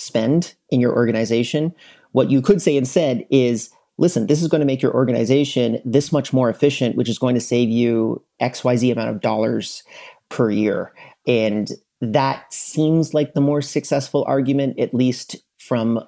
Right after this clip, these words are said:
the people that have already tried this before. So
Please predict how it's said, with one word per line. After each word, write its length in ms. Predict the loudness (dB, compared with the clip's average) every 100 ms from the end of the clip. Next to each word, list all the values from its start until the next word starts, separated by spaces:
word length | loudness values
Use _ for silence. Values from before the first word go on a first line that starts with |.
| _
the 380 | -2 0 0 -4
people 420 | -4 -4 -2 -2 -2
that 160 | -4 -4
have 200 | -10 -6
already 400 | -4 -2 -2 -4
tried 400 | -4 -4 -4 -2
this 400 | -2 -4 -8 -16 -18 -20 -20 -16
before. 440 | -6 0 2 0 0
So 420 | 0 0 -2